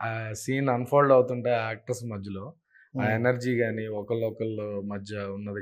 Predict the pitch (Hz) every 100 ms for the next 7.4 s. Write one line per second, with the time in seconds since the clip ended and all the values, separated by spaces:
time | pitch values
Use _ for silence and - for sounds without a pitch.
0 | 95 95 135 196 _ _ _ _ _ -
1 | 127 139 151 139 117 101 87 - - 120
2 | 135 143 139 127 131 117 98 92 90 82
3 | 123 110 101 92 90 - - 131 147 135
4 | 143 165 160 - - 143 135 123 147 151
5 | 143 127 117 135 135 120 120 - 135 123
6 | 117 117 - 120 117 120 117 117 131 127
7 | 127 110 101 113